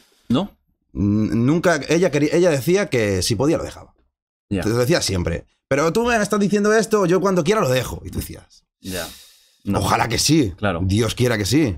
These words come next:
Speaker 2: pero
Speaker 1: Ujú.
Speaker 2: ella f-, al final fue incapaz. Pero lo que pasó realmente fue que, mm, eh, nosotros volvimos de un viaje de Sevilla
Speaker 1: Ujú.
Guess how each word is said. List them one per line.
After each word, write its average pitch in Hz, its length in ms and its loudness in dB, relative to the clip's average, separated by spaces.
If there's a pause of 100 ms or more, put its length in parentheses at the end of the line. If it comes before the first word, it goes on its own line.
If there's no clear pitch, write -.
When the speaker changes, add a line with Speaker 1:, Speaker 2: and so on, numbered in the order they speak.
(100)
Speaker 2:
pero 92 200 2
Speaker 1:
Ujú. 98 80 0
Speaker 2:
ella 120 320 0
f-, - 120 -8
al 95 80 -2
final 95 240 -2
fue 95 160 -2
incapaz. 85 380 -4
Pero 117 140 0
lo 127 100 2
que 127 60 -2
pasó 127 200 2
realmente 156 380 2
fue 143 180 0
que, 127 340 2
mm, 92 320 -2 (800)
eh, 104 400 2
nosotros 101 300 0
volvimos 113 300 0
de 113 60 0
un 107 60 2
viaje 110 220 0
de 98 60 0
Sevilla 123 520 0
Speaker 1:
Ujú. 113 320 -4